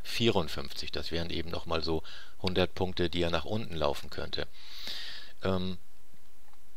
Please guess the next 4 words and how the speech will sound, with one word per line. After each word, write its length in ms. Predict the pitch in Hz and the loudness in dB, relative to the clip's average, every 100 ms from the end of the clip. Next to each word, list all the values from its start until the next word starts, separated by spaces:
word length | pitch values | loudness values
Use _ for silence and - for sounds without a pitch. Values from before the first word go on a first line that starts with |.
| - - - | -2 -2 4
ja, 200 | 87 78 | 4 4
in, 440 | - 90 90 87 | 0 0 0 -2
insofern 800 | - 95 101 110 120 110 110 107 - - - - - - - - - | 0 2 2 4 6 6 6 0 -2 -2 -2 -2 -2 -2 -2 -2 0
entweder 600 | 92 90 104 107 107 | 0 2 2 4 4